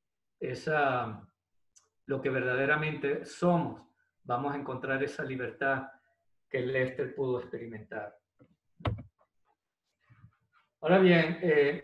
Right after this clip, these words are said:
¿en qué consiste el método Sedona? Es tan simple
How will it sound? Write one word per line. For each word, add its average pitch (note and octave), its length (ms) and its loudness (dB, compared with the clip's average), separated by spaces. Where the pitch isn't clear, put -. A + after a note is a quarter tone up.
¿en D#3 180 -2
qué F#3+ 120 8
consiste G3+ 640 4
el F#3 100 4
método E3+ 380 4
Sedona? C#3 580 -2
Es C#3 180 0
tan F3+ 160 6
simple G3 680 2